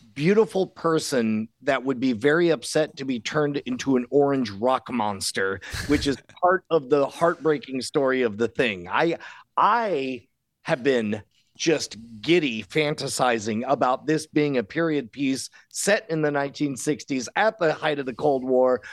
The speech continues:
Speaker 1: part of the M C U from the beginning, uh,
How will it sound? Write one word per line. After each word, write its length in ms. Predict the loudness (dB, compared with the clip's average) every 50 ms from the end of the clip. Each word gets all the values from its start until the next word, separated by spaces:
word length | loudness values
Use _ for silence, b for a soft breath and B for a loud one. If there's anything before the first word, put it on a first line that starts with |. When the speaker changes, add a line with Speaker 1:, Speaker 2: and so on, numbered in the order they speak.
| B B _ -6
Speaker 1:
part 320 | 0 2 4 4 4 2 0
of 120 | -2 -2
the 180 | 0 0 0 0
M 140 | -2 -2 -4
C 180 | -4 -4 -2
U 300 | -2 0 0 0 0 0
from 260 | 0 -2 -2 0 0 -2
the 140 | -2 -2
beginning, 800 | -4 -4 -8 -4 0 0 2 2 2 0 0 0 0 -2 -2 -4 -4 -4
uh, 340 | -2 -2 0 0 -2 -2